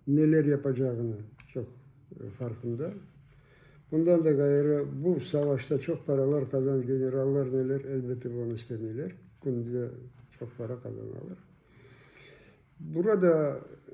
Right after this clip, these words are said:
savaşın bitmesi sadece işgalci devletin yenilmesi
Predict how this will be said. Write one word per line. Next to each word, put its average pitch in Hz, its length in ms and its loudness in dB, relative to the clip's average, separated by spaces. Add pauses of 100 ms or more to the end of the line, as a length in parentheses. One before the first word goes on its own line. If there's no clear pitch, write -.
(180)
savaşın 151 640 -2
bitmesi 143 520 -6
sadece 165 680 0 (380)
işgalci 143 640 -2
devletin 139 680 2
yenilmesi 139 840 0